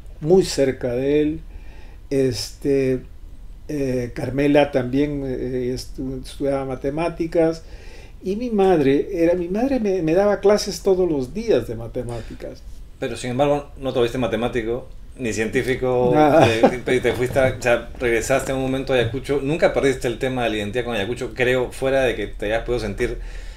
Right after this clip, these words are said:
Speaker 1: Nosotros,
Speaker 2: mal en una
Speaker 1: nosotros
Speaker 2: época de
Speaker 1: volvíamos a, a Ayacucho todos los años en las vacaciones.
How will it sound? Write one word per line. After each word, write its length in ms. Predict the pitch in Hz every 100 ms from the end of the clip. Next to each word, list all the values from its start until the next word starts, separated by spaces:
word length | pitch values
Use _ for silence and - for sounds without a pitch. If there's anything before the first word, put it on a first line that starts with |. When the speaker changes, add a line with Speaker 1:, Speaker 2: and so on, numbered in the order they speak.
| -
Speaker 1:
Nosotros, 320 | 170 160 123 117
Speaker 2:
mal 240 | 131 135
en 80 | 110
una 140 | 123
Speaker 1:
nosotros 340 | 127 156 180 196
Speaker 2:
época 20 |
de 60 | 156
Speaker 1:
volvíamos 840 | 139 135 156 147 127 123 127 - - 127 - - -
a, 160 | 120 123 - 127
a 40 |
Ayacucho 580 | 123 113 147 143 - 135
todos 240 | 160 147
los 240 | 139 117 -
años 420 | 135 127 117 113
en 40 | 117
las 160 | 110
vacaciones. 800 | 107 110 101 - 123 104 - -